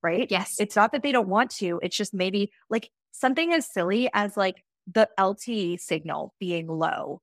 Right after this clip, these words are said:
Speaker 1: or the Wi-Fi being slow and it taking too long to load can
Speaker 2: Yep.
Speaker 1: be the difference between someone actually following through on it and not. And so, yes, when it comes to everything in marketing, if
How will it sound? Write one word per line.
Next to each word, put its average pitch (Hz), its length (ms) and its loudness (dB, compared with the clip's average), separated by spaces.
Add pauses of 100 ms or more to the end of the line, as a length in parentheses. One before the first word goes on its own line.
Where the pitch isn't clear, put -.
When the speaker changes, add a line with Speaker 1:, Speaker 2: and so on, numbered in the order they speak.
(120)
Speaker 1:
or 185 440 6
the 196 140 -4
Wi-Fi 170 680 0
being 156 340 -12
slow 160 460 -2
and 180 100 0
it 180 140 -4
taking 185 380 -2
too 196 180 -2
long 175 240 2
to 180 120 0
load 202 460 0 (380)
can 220 140 6
Speaker 2:
Yep. 180 140 6
Speaker 1:
be 208 60 2
the 185 40 -4
difference 208 400 0
between 190 380 -4
someone 185 200 0
actually 170 440 -2
following 165 380 0
through 160 260 -2
on 180 100 0
it 247 300 0
and 170 360 0 (240)
not. 165 560 0
And 175 220 -2
so, 170 420 4 (340)
yes, - 380 -2 (200)
when 202 240 2
it 202 100 2
comes 220 300 0
to - 120 0 (160)
everything 202 460 0
in 226 80 -2
marketing, 226 560 0
if 190 140 0